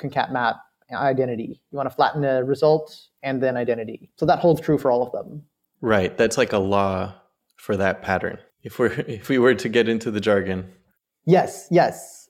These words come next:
Speaker 1: And I think one thing that's interesting to note with these things is that they're, like, really formal definitions, typically are a combination of some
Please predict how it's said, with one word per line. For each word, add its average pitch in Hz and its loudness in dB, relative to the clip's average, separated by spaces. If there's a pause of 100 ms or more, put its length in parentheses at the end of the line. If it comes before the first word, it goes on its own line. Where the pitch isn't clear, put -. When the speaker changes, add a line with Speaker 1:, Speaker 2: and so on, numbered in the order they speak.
Speaker 1:
And 180 4
I 208 4
think 285 2
one 311 6
thing 294 4
that's 254 4
interesting 233 4
to 175 0
note 170 4
with 160 2
these 156 2
things 143 0
is 147 -2
that 139 2 (400)
they're, 165 6
like, 156 4
really 190 6
formal 151 2
definitions, 143 -2 (420)
typically 185 6
are 151 6
a 165 0
combination 156 2
of 135 2 (320)
some 196 2